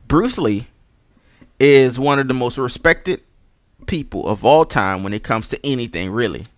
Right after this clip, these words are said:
uh, but especially in the fight community. He can legitimately punch the shit out of you. He can legitimately, uh, do one, uh, two finger push-ups. Th-, those are real.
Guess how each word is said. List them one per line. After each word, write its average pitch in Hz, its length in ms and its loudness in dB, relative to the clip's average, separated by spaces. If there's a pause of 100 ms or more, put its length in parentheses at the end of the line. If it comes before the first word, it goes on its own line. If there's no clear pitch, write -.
(120)
uh, 98 260 0
but 107 160 -4
especially 160 380 2
in 120 60 -4
the 107 60 -4
fight 107 260 0
community. 71 500 -12 (640)
He 247 220 -2
can 240 240 4
legitimately 208 720 2
punch 185 280 0
the 208 100 -12
shit 190 240 -2
out 78 200 -2
of 57 60 -12
you. 58 120 -16 (600)
He 226 180 -2
can 233 260 2
legitimately, 170 920 0 (1700)
uh, 131 280 4
do 156 220 -4
one, 170 560 -2
uh, 143 120 -4
two 226 180 -6
finger 165 260 -6
push-ups. - 720 -10 (440)
Th-, 135 160 6
those 147 260 4
are 156 40 -2
real. 131 460 -6